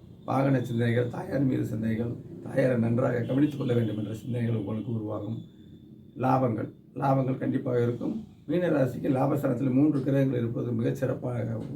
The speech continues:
உண்டு. கல்வி அமைப்பில் தடைப்பட்டவர்கள் இரவுக்கு மேல் கல்வியை நாம் முயற்சியோடு தொடரலாமா, விட்டு போனவர்கள், அந்த சிந்தனைகள் உங்களுக்கு உண்டு. தாயார் எண்ணங்களும் உண்டு. வழிபட வேண்டிய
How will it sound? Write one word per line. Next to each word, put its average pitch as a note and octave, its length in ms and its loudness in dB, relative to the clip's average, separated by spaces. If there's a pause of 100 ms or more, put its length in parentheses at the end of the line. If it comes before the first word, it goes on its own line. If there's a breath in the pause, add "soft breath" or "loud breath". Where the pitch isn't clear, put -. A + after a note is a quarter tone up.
(100)
உண்டு. A#2+ 280 -4 (1600)
கல்வி E3 240 4
அமைப்பில் D#3+ 360 0
தடைப்பட்டவர்கள் C3 640 -2
இரவுக்கு C3 340 0
மேல் A#2+ 260 -2 (640)
கல்வியை C3 340 2
நாம் A2+ 160 2
முயற்சியோடு C3 360 0
தொடரலாமா, A2+ 580 2 (320)
விட்டு C3+ 220 -6
போனவர்கள், A#2 460 -4
அந்த C3 160 2
சிந்தனைகள் A2 520 -4
உங்களுக்கு G#2+ 340 -6
உண்டு. A#2 240 -4
தாயார் B2+ 380 0
எண்ணங்களும் G#2 420 -4
உண்டு. G2 220 -6 (520)
வழிபட F3 460 -2
வேண்டிய A#2 300 2